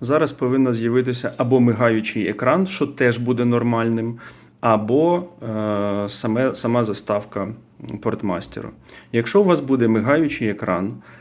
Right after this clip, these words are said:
безпосередньо чекайте дві хвилини. Якщо за дві хвилини нічого не помінялося,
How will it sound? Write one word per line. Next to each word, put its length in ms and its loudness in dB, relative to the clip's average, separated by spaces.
безпосередньо 720 0
чекайте 460 0
дві 200 -2
хвилини. 440 -2
Якщо 240 -4
за 120 -2
дві 160 -2
хвилини 440 -2
нічого 640 0
не 120 0
помінялося, 760 -2